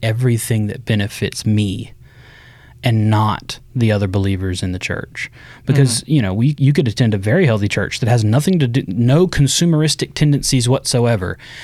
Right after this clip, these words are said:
Speaker 1: yet you go as a consumer, you're still coming away with the results that we're talking about here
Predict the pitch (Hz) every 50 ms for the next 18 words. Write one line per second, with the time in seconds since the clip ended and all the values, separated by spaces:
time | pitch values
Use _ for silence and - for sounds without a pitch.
0 | - - - 123 117 - - 113 113 127 147 151 151 135 127 117 107 104 101 101
1 | - 123 123 123 123 113 120 113 - - 113 107 - - 123 127 135 143 147 156
2 | 151 113 107 117 117 - - - 120 113 113 - 120 110 104 104 101 98 98 101
3 | 98 95 92 92 95 - - - - - - - - - - - - 113 113 110
4 | 104 - - - - - - - 123 120 113 104 107 98 - - 127 113 - -
5 | - - - - - 98 107 101 - - 110 107 - - 107 98 90 92 95 -
6 | - - 117 107 92 90 90 90 -